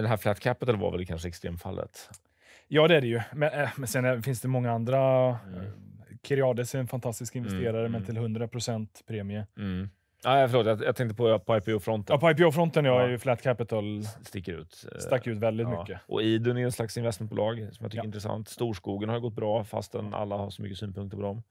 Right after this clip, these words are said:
Speaker 2: Ja.
Speaker 1: Ehm, vad har vi mer för några?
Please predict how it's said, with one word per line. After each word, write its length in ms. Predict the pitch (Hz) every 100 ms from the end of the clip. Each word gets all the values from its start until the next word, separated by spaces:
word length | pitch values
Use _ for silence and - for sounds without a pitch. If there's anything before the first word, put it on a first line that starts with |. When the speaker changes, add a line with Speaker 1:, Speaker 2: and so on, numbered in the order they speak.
| _
Speaker 2:
Ja. 120 | 113 - _ _ _ _ -
Speaker 1:
Ehm, 1000 | 92 90 87 87 87 87 87 85 87 85
vad 100 | 90
har 60 | 104
vi 100 | 104
mer 60 |
för 120 | 101 -
några? 280 | 85 71